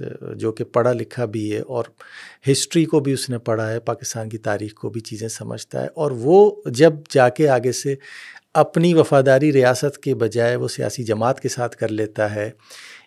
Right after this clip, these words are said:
या करप्शन करता है, तो फिर सवाल ये उठता है कि फिर उस सारी तालीम का और सारी तरबियत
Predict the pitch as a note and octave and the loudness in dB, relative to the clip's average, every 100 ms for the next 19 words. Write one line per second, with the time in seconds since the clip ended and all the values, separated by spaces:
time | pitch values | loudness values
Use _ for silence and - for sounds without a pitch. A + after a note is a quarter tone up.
0 | - B2+ C#3+ D3 D3+ D3+ _ - C#3+ C3 | -6 4 8 10 8 4 _ 2 6 6
1 | - C#3 C3+ B2+ A2 B2+ A2+ A2+ A#2+ A#2+ | 2 -4 0 -2 0 2 2 0 -4 -6
2 | _ - - _ _ _ - F#3 - G3+ | _ -20 -20 _ _ _ 0 0 2 4
3 | A3 G#3+ - _ _ _ - - D#3 C#3 | 6 4 -6 _ _ _ -4 2 4 8
4 | E3 F#3 F3+ E3 - F3 F#3 F#3 F#3+ G3+ | 8 6 4 4 4 4 2 -2 -2 -2
5 | - - C3 C#3+ D#3 B2 A#2+ C#3 C#3+ C#3 | -4 0 2 2 2 2 2 0 -2 0
6 | C3+ B2+ - A#2+ C3+ B2+ A2 A#2+ C#3+ | 0 -2 -4 -4 -4 -4 -4 0 0